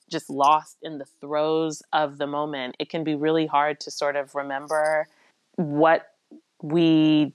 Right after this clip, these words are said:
did to get here and what it took to get here. And I just felt so grateful for the space to sit in the accomplishment, to sit in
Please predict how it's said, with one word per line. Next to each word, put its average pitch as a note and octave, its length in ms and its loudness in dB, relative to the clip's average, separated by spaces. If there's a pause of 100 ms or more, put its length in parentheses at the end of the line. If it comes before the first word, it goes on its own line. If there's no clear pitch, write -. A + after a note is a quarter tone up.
did E3+ 340 2
to A3+ 120 -2
get G#3+ 260 0
here A#3+ 200 0
and G3+ 160 0
what E3+ 140 2
it D3+ 120 -2
took - 220 -6
to E3+ 120 -6
get F#3 240 0
here. G#3+ 400 2
And E3 160 0
I D#3+ 100 -2
just F3 220 -8
felt G#3+ 200 -2
so E3 280 0
grateful D#3 420 -2
for C#3+ 560 -4 (120)
the E3+ 100 0
space D3+ 640 -2
to D3 100 -6
sit - 360 0 (340)
in D#3 400 0
the D3 120 4
accomplishment, E3 840 -2
to D3 80 -4
sit D#3 400 0
in D3+ 520 -2